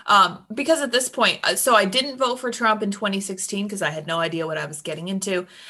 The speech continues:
And then I did vote for him in twenty twenty. And at this point, it seems like, unfortunately, it doesn't matter who I vote for. They're not going to win.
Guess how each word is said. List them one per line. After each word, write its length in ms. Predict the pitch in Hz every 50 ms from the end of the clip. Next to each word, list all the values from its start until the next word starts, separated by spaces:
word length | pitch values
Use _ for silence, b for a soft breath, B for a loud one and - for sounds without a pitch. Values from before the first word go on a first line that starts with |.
| B B
And 80 | 196
then 80 | 196 185
I 80 | 180
did 220 | 185 190 233 233 226
vote 240 | 226 220 226 - -
for 100 | 220 202
him 160 | 196 196 180
in 80 | 180
twenty 320 | 180 185 208 196 185 180 175
twenty. 300 | 175 185 185 175 175 170
And 80 | 170
at 80 | 170 170
this 160 | 202 214 -
point, 260 | - - 226 202 -
it 140 | - 190 190
seems 320 | - - 208 190 185 180 185
like, 260 | 175 160 156 - - B B B B B B B B B
unfortunately, 540 | 190 190 185 - 208 202 196 - 202 185 175
it 40 | 175
doesn't 220 | 185 180 - 170
matter 180 | 175 170 175 175
who 140 | 170 180
I 100 | 170 165
vote 260 | 165 165 170 156 151 -
for. 200 | - 165 165 160
They're 100 | 165 160
not 240 | 160 151 131 139
going 180 | - 165 160 165
to 100 | - 175
win. 480 | 165 170 175 165 151 165 185 214 240